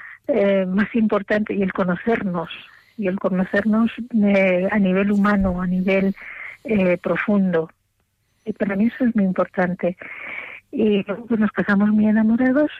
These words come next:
pasaron los años y, bueno, pues, eh, al final él, eh,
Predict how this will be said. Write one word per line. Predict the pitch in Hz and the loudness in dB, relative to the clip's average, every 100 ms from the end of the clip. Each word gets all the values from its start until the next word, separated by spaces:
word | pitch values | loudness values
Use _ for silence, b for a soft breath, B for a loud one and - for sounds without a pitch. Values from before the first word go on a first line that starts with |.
| - _ - | -20 _ -6
pasaron | 196 - 202 202 | -4 -2 0 2
los | 208 208 | 0 0
años | 247 240 285 294 - | 0 2 2 -2 -4
y, | 226 220 196 190 190 190 | -2 0 2 2 2 0
bueno, | 196 220 - - | 0 -2 -4 -4
pues, | 190 190 185 - - | 0 0 0 -4 -2
eh, | 190 190 185 | 0 2 2
al | 190 190 | 0 -2
final | - 208 208 220 | -2 -2 -2 -2
él, | 214 208 202 202 | 0 0 2 2
eh, | 196 190 | 2 2